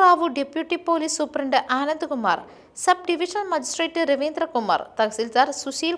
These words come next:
കുമാർ, സബ് ഇൻസ്പെക്ടർമാരായ മൻവീർ സിംഗ്, ബ്രിജേഷ് പാണ്ഡെ എന്നിവരടക്കം ആറ് ഉദ്യോഗസ്ഥരെ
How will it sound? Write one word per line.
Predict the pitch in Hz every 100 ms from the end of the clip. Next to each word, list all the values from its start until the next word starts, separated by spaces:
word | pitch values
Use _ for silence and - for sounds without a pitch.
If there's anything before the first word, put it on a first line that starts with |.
| -
കുമാർ, | 269 214 - - - - -
സബ് | 339 339 302
ഇൻസ്പെക്ടർമാരായ | 302 - 381 392 381 359 339 330 320
മൻവീർ | 262 269 294 330
സിംഗ്, | - 240 262 - 214
ബ്രിജേഷ് | 269 254 339 254 - -
പാണ്ഡെ | 302 285 320 240
എന്നിവരടക്കം | 254 302 330 320 269 208 175 - 247
ആറ് | 302 277
ഉദ്യോഗസ്ഥരെ | 262 302 311 302 320